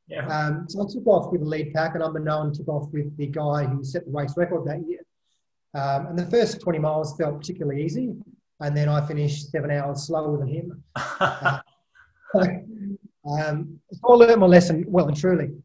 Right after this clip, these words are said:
Speaker 2: So U T M B, I did the opposite. I started super conservative, and at times I thought, "This is probably too slow," but I kind of thought, "You know what? After the, the nightmare that was my first ultra,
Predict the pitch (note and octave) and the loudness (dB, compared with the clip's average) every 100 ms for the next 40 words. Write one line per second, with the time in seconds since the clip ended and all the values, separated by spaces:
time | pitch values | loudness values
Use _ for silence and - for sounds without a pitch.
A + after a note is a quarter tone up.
0 | _ - F#3+ B3+ C4 A#3 F3+ G3 F3 F3 | _ 0 2 2 0 0 2 4 4 4
1 | F3 F#3 D3+ E3 D#3+ C3 C3 B2+ G3+ F#3 | 0 0 0 -2 -2 -6 -4 -2 -2 -2
2 | D3+ - - - A3 F#3+ E3+ E3+ D#3 D#3 | -4 -8 -8 -4 -2 -2 -4 0 0 0
3 | B3 - _ _ _ _ _ _ F3 A3+ | -4 -6 _ _ _ _ _ _ -2 0
4 | - G#3 G3 F#3+ F3 E3 - F3+ F3 D#3+ | 0 2 2 2 2 0 0 2 4 2
5 | E3+ - _ _ _ G#3+ A#3+ - G#3+ E3 | -2 -8 _ _ _ -8 -6 0 0 0
6 | - E3 E3+ D#3+ D3 C3 B2+ D3+ E3 F3+ | 0 0 0 0 -2 -2 -4 -4 -2 -2
7 | F3+ F3+ F#3+ F#3 G#3 G#3 F3+ F#3 F3+ G3 | 2 2 2 0 0 0 -4 -8 -6 -4
8 | D#3+ E3 D#3+ C#3+ D3 _ _ _ _ D#3+ | -2 -2 -2 -6 -12 _ _ _ _ -6
9 | D#3 F3 G#3+ F3+ E3 D#3 C#3 C#3+ E3+ F#3 | 0 2 2 2 2 0 -4 -2 0 0
10 | E3+ C#3+ - C#3+ | 0 -2 -2 -8